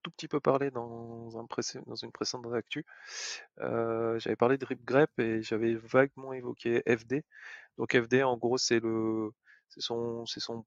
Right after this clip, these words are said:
pendant, euh... Euh, on va dire que ça, il y a une grosse partie du fonctionnement qui est identique à Rip Grep, donc dans la façon de traverser les répertoires de manière super efficace en parallèle.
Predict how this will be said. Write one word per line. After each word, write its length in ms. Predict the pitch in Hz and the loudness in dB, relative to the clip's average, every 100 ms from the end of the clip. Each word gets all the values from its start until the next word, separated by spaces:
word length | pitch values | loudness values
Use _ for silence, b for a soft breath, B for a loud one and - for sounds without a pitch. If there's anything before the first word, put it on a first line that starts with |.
| - | -2
pendant, 580 | 131 127 135 143 127 110 | 0 2 2 2 -2 -2
euh... 380 | 110 110 107 117 B B B B - | -2 -2 -6 -8 B B B B -12
Euh, 100 | 98 117 | -10 -4
on 60 | |
va 120 | 117 | -2
dire 160 | 113 131 | 0 0
que 80 | - | -2
ça, 600 | 104 104 120 123 - - - - - | -2 0 0 -2 -6 -8 -12 -20 -14
il 40 | - | -8
y 20 | |
a 40 | |
une 100 | 107 | -8
grosse 240 | 110 131 - | 0 0 2
partie 440 | 135 123 - 135 | 2 2 -2 -8
du 120 | 127 | -8
fonctionnement 500 | 110 127 - 120 123 | -8 -8 -4 -6 -6
qui 200 | 127 - | -8 -2
est 240 | 113 113 117 | 0 0 -2
identique 360 | 113 123 143 - | -4 -8 -2 0
à 80 | |
Rip 200 | 113 113 | 2 0
Grep, 240 | 110 117 131 - | 4 4 4 -2
donc 120 | 110 | -8
dans 120 | 107 | -2
la 100 | 110 | 0
façon 360 | - 110 - 123 | 2 0 0 -6
de 160 | 120 | -8
traverser 460 | 117 117 117 110 127 | -6 -2 -2 -2 -2
les 80 | 117 | 0
répertoires 680 | 117 - 110 - 127 123 | -2 -2 -4 -2 0 0
de 60 | 113 | -4
manière 300 | 113 117 117 | -8 -8 -8
super 260 | - - 123 | -6 -2 -2
efficace 460 | 120 - 123 117 | -4 -2 -2 -2
en 60 | 117 | -4
parallèle. 420 | 110 104 107 139 | 0 2 4 2